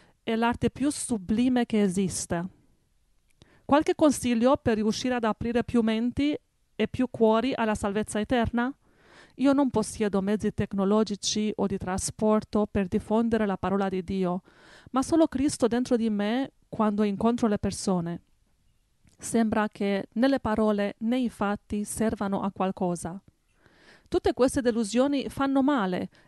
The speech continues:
e questo problema di evangelizzazione mi affligge da un po'. Pare che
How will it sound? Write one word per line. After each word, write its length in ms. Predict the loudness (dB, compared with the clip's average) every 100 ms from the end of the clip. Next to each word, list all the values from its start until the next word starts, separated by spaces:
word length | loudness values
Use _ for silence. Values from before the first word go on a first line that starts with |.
| -8
e 80 |
questo 320 | -2 0 0 0
problema 460 | 0 0 2 2
di 80 | 0
evangelizzazione 1080 | 0 0 0 0 -2 -4 0 2 2 2 -2
mi 160 | -2 -2
affligge 580 | -2 -2 -2 0 -2 -2
da 140 | -2
un 180 | -2 -2
po'. 380 | 0 0 0 _ _ _ _ _ -20 -20 -4
Pare 260 | 0 0
che 460 | 0 0 2 2 -2